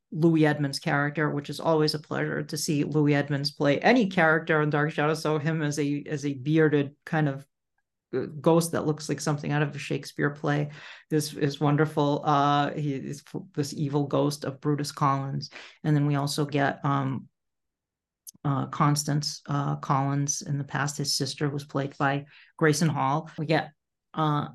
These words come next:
Amanda, uh, Collins, played by Nancy Barrett, and James Forsythe, who's played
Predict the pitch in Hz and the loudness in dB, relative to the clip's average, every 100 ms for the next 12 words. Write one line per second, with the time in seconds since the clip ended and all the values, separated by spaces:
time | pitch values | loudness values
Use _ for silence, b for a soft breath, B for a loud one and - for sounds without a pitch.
0 | _ _ 151 147 156 175 185 190 190 190 | _ _ -2 2 4 4 2 0 -2 -6
1 | - _ - 160 151 147 156 156 - - | -18 _ -6 -2 0 -2 -4 -8 -8 0
2 | 165 160 170 170 - 151 147 147 147 147 | 2 2 0 -2 -4 -4 -2 -2 -2 -4
3 | 151 147 147 143 - 147 143 135 147 143 | 0 2 4 2 -2 -6 -6 -4 -2 -2
4 | 147 180 165 170 151 151 151 - 156 - | 0 2 2 2 0 0 -4 -8 -10 -10
5 | - 139 135 | -6 -6 -6